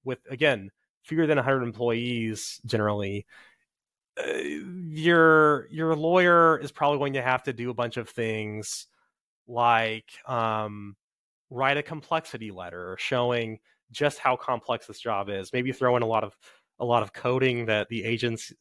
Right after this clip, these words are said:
that the U S C I S adjudicators don't quite understand, but saying, "Hey, this is a really complex job, um, and only a person with a master's in, um, in, um, uh, in computer science can do this job.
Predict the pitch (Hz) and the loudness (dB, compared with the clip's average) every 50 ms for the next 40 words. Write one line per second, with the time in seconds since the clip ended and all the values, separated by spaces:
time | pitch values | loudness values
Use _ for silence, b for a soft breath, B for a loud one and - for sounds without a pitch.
0 | _ - 123 120 117 101 107 117 110 107 104 101 113 123 117 113 - 120 110 110 | _ -2 0 0 0 0 -2 -2 0 0 -2 -2 -2 -2 -2 0 2 0 0 0
1 | 110 110 110 113 110 - 117 110 104 - 120 117 117 - 123 98 113 123 131 123 | -2 -2 -4 -4 -2 -2 -2 -2 -2 -4 -6 -6 -2 -4 -4 -2 -2 -4 -6 -4
2 | - - 131 123 117 120 117 - B B B B B _ 151 151 - 156 147 147 | -4 -4 -2 -2 -2 -2 -4 -6 B B B B B _ -8 -6 -4 -2 -4 -4
3 | 135 - 160 180 175 170 165 165 165 b b b b - 143 147 - 220 185 202 | -4 -2 0 0 2 2 0 -4 -8 b b b b -14 -10 -8 -8 -2 -2 0
4 | 160 151 175 175 165 - - 160 151 143 - - 143 131 - - - 131 120 123 | 0 2 2 2 0 2 2 2 2 2 2 0 0 0 0 -6 -4 0 2 2
5 | 123 123 123 123 123 120 - _ _ _ _ _ _ _ _ _ _ _ - 147 | 4 4 4 2 2 0 -6 _ _ _ _ _ _ _ _ _ _ _ 0 2
6 | 139 135 131 127 123 120 120 113 117 110 - _ 143 147 143 139 135 131 - - | 4 4 4 4 2 0 -4 -8 -10 -10 -10 _ -2 0 0 0 0 -2 -2 0
7 | 151 160 170 175 175 175 147 143 - - 160 156 147 - 160 143 135 - 127 120 | 0 2 2 2 2 0 0 -4 -4 -2 -2 -2 -2 -2 -6 -8 -6 -6 -4 -2
8 | 120 120 123 127 - - 143 135 131 127 123 117 - - 135 127 117 113 110 110 | 0 0 0 0 -2 -4 -4 -4 -2 -2 -4 -6 -8 -8 -6 -4 -4 -2 -4 -4
9 | 110 110 - 123 120 117 110 107 107 107 104 - - 127 123 117 113 117 - 120 | -6 -6 -2 2 2 2 2 2 -2 -4 -8 -6 -2 0 0 0 0 0 0 0
10 | 120 117 113 113 107 104 104 101 - _ _ _ _ _ _ _ _ _ _ - | 2 2 2 0 -2 -6 -10 -14 -16 _ _ _ _ _ _ _ _ _ _ 2
11 | 147 135 120 117 113 107 101 98 87 - - 131 131 - 127 - - 143 131 131 | 2 4 4 4 2 0 -2 -4 -6 -8 -8 -8 -6 -6 -8 -4 -2 0 0 0
12 | - - 120 110 113 113 117 117 117 - - - - - 110 98 107 110 113 123 | 2 2 2 2 2 2 0 -2 -4 -6 -10 -10 -8 -8 -8 -6 -6 -4 -4 -6
13 | 110 - - 135 120 120 120 117 113 113 113 113 - | -6 -2 0 2 4 6 6 6 6 4 2 0 -4